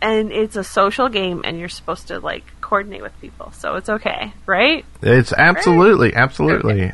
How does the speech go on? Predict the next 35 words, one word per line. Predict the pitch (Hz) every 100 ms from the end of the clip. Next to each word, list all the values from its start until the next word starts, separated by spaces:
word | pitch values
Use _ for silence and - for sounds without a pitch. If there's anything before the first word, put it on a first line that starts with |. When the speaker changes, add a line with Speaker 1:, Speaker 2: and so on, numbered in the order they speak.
| -
Speaker 2:
I |
mean, | 131 143 139 - - - 370 - 381 -
Speaker 1:
<laughs> | 320 - - - - - 113
Speaker 2:
my | 147 170
M | 180 190
U | 180 170
wouldn't | 156 143 135
be | 147 143 135 131
anywhere | 143 143 135
near | 127 127 127 117 95 - - - - - - - - - - - - - -
where | 131 127
it | 123
is | 127 107
now | 123 127 110
if | 98
it | 98
wasn't | 107 101 90
for | - 98 95 90 - -
teamwork | 117 104 98 98 101
and | 95 95
someone | - 98
going, | 98 101
"Hey, | 123 156
do | 113
you | 107
wanna | 107 101
throw | 127 139
this?" | 104 101
And | 104 98 95 95 - - -
me | 92 101
going, | 104 104 113
"Yeah, | 120 156 -
I'd | 98
like | 104 151 175
to." | -